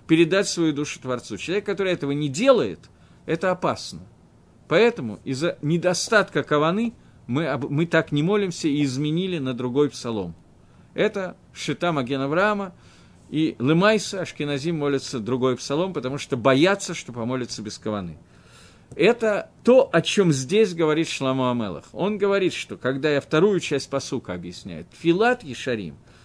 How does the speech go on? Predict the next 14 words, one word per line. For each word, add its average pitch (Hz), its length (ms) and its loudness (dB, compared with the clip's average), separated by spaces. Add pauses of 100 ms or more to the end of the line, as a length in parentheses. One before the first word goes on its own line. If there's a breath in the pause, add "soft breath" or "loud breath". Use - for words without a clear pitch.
(120 soft breath)
молитва 170 640 2
вот 120 220 -2
этих - 320 -2
людей, 110 380 -2
которые 110 420 -4
Ешарим, 185 480 -4 (240 soft breath)
настоящая 180 720 4
молитва 90 400 -8
с - 140 -12
полной 131 360 2
каваной, 85 460 -12 (420 soft breath)
она 160 360 6
является 151 600 0
ра-, 120 160 -4